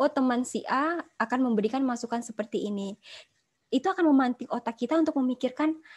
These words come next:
hal yang lain. Oh iya, seharusnya memang seperti ini. Nah, terus juga ditambah dengan memba-, banyak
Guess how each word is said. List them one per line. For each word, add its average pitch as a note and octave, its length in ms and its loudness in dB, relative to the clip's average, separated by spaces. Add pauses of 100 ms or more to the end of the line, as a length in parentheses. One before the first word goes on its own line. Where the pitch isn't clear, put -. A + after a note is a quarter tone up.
(140)
hal E4 320 4
yang C4+ 240 2
lain. G#3+ 400 -8
Oh E4+ 240 -6
iya, B3+ 320 -2
seharusnya G#3+ 400 -8
memang C4 240 -6
seperti - 400 -14
ini. D4 400 -4 (320)
Nah, F3 240 -18 (240)
terus C4 240 -6
juga A#3+ 160 -2
ditambah B3 400 -6
dengan A#3 320 -6 (240)
memba-, G#3+ 560 -4
banyak A3 480 0